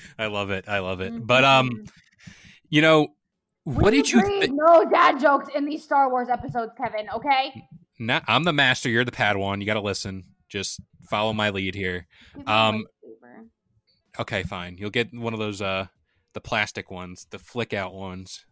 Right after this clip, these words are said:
Speaker 1: That's the one you get for now. Um, but what did you think of that scene whenever Anakin went to go save his mother? How dark it was, right? Like, he just slaughtered a village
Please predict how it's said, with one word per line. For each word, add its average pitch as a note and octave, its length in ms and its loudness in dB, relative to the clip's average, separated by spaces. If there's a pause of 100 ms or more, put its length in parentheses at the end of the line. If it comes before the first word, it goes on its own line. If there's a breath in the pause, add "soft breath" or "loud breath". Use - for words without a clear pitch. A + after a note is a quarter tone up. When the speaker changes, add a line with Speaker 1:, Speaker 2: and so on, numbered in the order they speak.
Speaker 1:
That's G#2 180 -6
the G2+ 80 -10
one G2 120 -6
you G2 80 -8
get G2 180 -6
for - 120 -10
now. F2+ 360 -8 (640 soft breath)
Um, A#2 480 2 (440)
but D3+ 280 6
what C#3+ 160 8
did A#3+ 160 4
you C4+ 80 10
think G3+ 220 2
of F3 80 4
that D3 160 6
scene C#3+ 280 2
whenever A#2+ 340 2
Anakin A2+ 360 0
went A2 120 -4
to - 60 -10
go G#2 120 -4
save A2 400 -2
his G2+ 180 -8
mother? F2+ 360 -4 (500)
How B2+ 220 2 (140)
dark A#2+ 320 4
it G2 100 -2
was, F2 340 -2
right? C3 400 4 (160)
Like, A2+ 280 -2
he D#3 120 -4
just D3+ 320 0
slaughtered A2 540 4 (100)
a G#2+ 200 -2
village G#2 760 2